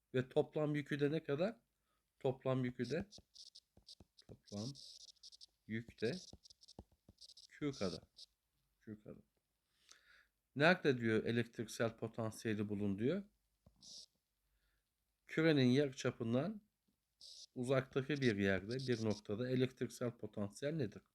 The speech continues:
Örnek veriyorum. Hangi noktada? B noktasındaki elektriksel potansiyel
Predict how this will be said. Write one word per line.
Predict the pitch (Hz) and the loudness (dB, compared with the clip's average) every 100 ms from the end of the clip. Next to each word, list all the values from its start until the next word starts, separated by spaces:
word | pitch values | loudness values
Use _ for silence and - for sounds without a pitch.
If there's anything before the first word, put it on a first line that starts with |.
| _ _ _ - - _ - | _ _ _ -20 -20 _ 4
Örnek | 135 147 156 - | 4 6 2 2
veriyorum. | 113 101 104 196 - _ _ | 2 4 2 0 -8 _ _
Hangi | 165 143 113 | -2 2 2
noktada? | 104 - 120 190 196 | 0 -4 -6 -4 4
B | 190 170 | 6 6
noktasındaki | 110 - - - 87 95 - 104 - | 2 -2 -10 -10 -12 -12 -14 -20 -8
elektriksel | 117 113 - 107 - 107 | -6 -4 -8 -8 -4 -6
potansiyel | - 101 104 98 - 147 | -6 -8 -6 -6 -6 -8